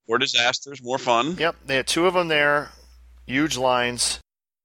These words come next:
Speaker 2: I had a picture on our Facebook page of, uh, Ed Robertson of Bare Naked Lays playing it. Yeah, I mean, I purposely have avoided playing it since putting in my pre-order 'cause I don't wanna see any of the new stuff.
Speaker 1: 'Cause I didn't wanna cancel his order.
Speaker 2: Uh, stop.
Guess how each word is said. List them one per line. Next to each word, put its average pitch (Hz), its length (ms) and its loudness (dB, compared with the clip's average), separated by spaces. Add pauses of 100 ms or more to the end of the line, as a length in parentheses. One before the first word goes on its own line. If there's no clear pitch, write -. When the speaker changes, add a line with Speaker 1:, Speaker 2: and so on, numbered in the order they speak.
(460)
Speaker 2:
I 127 40 -2
had 120 100 0
a - 20 -6
picture 127 560 0 (380)
on 120 100 -4
our 107 140 0
Facebook 123 380 -6
page 110 340 -2
of, 107 180 -6
uh, 98 280 0 (180)
Ed 127 100 -4
Robertson 113 500 -2
of 101 300 -4 (680)
Bare 143 120 0
Naked 139 280 -4
Lays 127 200 0
playing 107 300 -2
it. - 160 -2 (1120)
Yeah, 151 220 0
I 117 140 -4
mean, 139 120 -4
I 151 100 0
purposely 208 500 -2
have 147 140 0
avoided 135 580 -2
playing 135 380 0
it 165 260 -2
since - 200 -6
putting 135 260 -2
in 127 100 -2
my 117 120 0
pre-order 131 500 0
'cause 120 140 -8
I 117 120 2
don't 131 220 0
wanna 120 260 -2
see 160 240 -2
any 175 160 0
of 175 40 -2
the 180 60 -2
new 185 120 -2
stuff. 185 400 0
Speaker 1:
'Cause 110 140 0
I 110 40 -2
didn't 110 140 2
wanna 104 120 2
cancel 98 360 -4
his 92 100 -6
order. 87 400 -2
Speaker 2:
Uh, 143 140 0
stop. - 380 -2